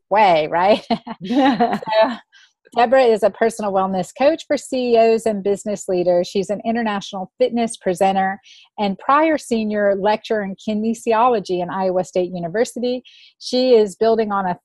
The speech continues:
Speaker 1: thirty-two-year career. She's authored four books, including You Still Got It, Girl, and The After fifty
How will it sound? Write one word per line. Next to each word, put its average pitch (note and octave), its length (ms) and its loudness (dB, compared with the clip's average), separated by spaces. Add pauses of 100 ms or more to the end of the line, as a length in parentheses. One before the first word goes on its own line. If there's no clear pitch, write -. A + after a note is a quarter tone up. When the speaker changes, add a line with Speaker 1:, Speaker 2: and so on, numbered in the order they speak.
Speaker 1:
thirty-two-year A3 1040 0 (100)
career. F#3+ 560 0
She's G3+ 220 -8
authored F#3 380 0 (120)
four B3 320 4
books, F#3+ 500 2
including G3 600 -2
You A#3 140 -2
Still A#3 260 0
Got G3 300 2
It, F3 120 -2
Girl, G3 540 0
and F#3+ 380 -4
The G3+ 100 -2
After A3 480 -2 (100)
fifty A3+ 520 -2